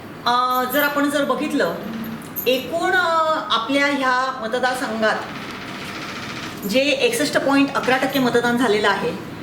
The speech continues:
ते पाच वाजेपर्यंतचं आहे आणि याच्या पुढे एक तासाभराचं जे मतदान आहे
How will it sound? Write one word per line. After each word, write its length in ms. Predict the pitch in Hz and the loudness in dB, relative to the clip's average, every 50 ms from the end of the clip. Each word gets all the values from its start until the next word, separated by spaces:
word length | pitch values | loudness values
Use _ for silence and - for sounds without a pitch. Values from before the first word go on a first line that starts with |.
| - - - | -12 -6 -4
ते 60 | 277 | -4
पाच 320 | 277 - - 269 294 294 - | -2 2 2 2 2 2 2
वाजेपर्यंतचं 560 | 294 277 277 254 262 254 240 247 233 226 233 | 0 2 2 2 2 2 2 0 2 2 2
आहे 360 | 202 185 - 196 220 233 - | 0 0 0 -2 -4 -2 0
आणि 340 | - 220 233 262 285 262 196 | 2 2 4 4 4 4 4
याच्या 260 | 214 214 - - 330 | 4 2 2 2 2
पुढे 240 | 339 339 294 277 240 | 2 4 4 4 4
एक 460 | 208 208 208 208 - 233 247 247 - | 4 2 0 0 0 0 0 2 2
तासाभराचं 520 | 247 214 - 302 311 - 320 302 302 294 294 | 2 2 4 4 2 4 4 2 2 0 0
जे 100 | 302 285 | 0 0
मतदान 400 | 247 226 226 220 208 202 190 196 | 0 0 0 2 2 2 2 2
आहे 220 | 185 190 185 202 | 0 0 -2 -4